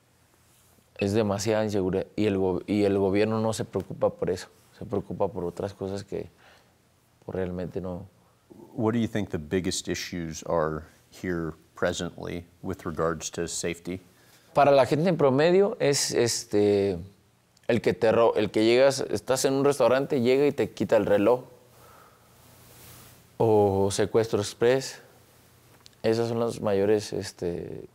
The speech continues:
Speaker 1: inseguridades de, de la gente aquí.
Speaker 2: What do you think needs to be done to positively address the challenges?
Speaker 1: La verdad es que no me quiero meter mucho en eso, pero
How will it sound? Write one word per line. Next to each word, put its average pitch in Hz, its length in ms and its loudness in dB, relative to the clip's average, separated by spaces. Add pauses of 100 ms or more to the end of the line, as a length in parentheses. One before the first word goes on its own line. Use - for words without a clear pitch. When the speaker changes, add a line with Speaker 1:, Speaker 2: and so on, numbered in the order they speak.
Speaker 1:
inseguridades 90 800 -2
de, 80 280 -4 (1080)
de - 100 -6
la 104 140 -4
gente - 260 -10
aquí. - 160 -14 (120)
Speaker 2:
What 113 180 -2
do 110 40 -2
you 107 120 -2
think 107 300 -6 (200)
needs 90 600 -6
to 90 100 -8
be 80 180 -8
done 73 540 -4 (160)
to 80 420 -6
positively 80 720 -6
address 78 640 -6 (120)
the 82 120 -8
challenges? 98 640 -6 (100)
Speaker 1:
La 117 80 4
verdad 131 160 6
es 135 60 0
que 156 100 0
no 147 80 2
me 143 160 0
quiero 135 160 2
meter 113 280 2
mucho 110 280 0
en 101 80 -2
eso, 98 240 -2
pero 90 520 0